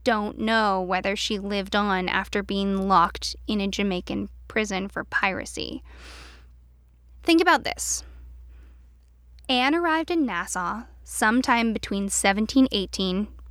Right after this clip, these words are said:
or seventeen nineteen. Jack Rackham was hanged on November eighteenth, seventeen twenty.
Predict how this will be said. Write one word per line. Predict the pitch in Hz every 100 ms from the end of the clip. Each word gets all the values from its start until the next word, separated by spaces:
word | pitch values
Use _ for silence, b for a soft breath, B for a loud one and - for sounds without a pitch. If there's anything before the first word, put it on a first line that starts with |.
| - -
or | 180 180
seventeen | 202 180 214 240 226
nineteen. | 156 117 147 - - - b b b b b b - - - - - -
Jack | - 262 349 -
Rackham | 285 233 196 190 240 - - -
was | 247 240
hanged | - 285 240 180 233 - - - -
on | 247 240
November | 233 220 240 247 302 -
eighteenth, | 254 - - 180 202 - - - -
seventeen | - 254 233 240 - 220 208
twenty. | - - 175 147 -